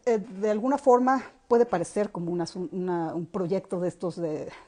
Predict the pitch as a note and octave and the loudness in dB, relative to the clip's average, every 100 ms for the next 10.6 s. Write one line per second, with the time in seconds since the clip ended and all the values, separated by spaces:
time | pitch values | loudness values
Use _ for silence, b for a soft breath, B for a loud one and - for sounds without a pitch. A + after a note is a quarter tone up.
0 | - F3+ F#3 F#3 F3+ F3 F#3+ G#3+ G3+ F#3 | -8 -4 -2 0 0 0 0 -2 -2 -2
1 | E3+ D#3+ D#3 - G#3 F#3 F#3 F3 - D3+ | 0 -2 -4 -4 -4 -2 -2 -4 -4 -6
2 | D3+ - E3+ E3+ - F3 F#3 F#3 F3+ F3 | -6 -6 -6 -6 -4 -2 0 0 2 4
3 | E3+ F3 B B B B - C#4+ D4 D4 | 4 2 B B B B 8 12 12 10
4 | - - G4+ D#4 - C#4 D4+ D#4 - - | 6 6 4 4 8 8 10 6 4 -2
5 | C4 - - C4 C4 - - G3+ F3+ F3+ | -2 -2 2 4 4 0 -6 -4 -2 0
6 | F#3+ G3+ G3 F3+ F#3+ F3 - F#3+ F#3 - | 0 0 0 -2 -2 -4 -4 -6 -4 -6
7 | - D#3 - - G#3+ A#3+ C#4 D4 C#4 B3+ | -6 -8 -10 -6 -4 -4 -4 -6 -2 0
8 | C4+ C#4 D4+ A#3+ B3+ - A#3+ F3+ F#3 - | 0 2 4 4 2 2 0 0 -2 -4
9 | F#3 D#3+ F#3+ A#3+ F#3+ F3+ F#3+ D#3+ - E3+ | -4 0 2 4 2 -4 -4 -6 -4 -4
10 | F3+ A3 F#3+ G3 G#3+ | -4 -2 0 2 0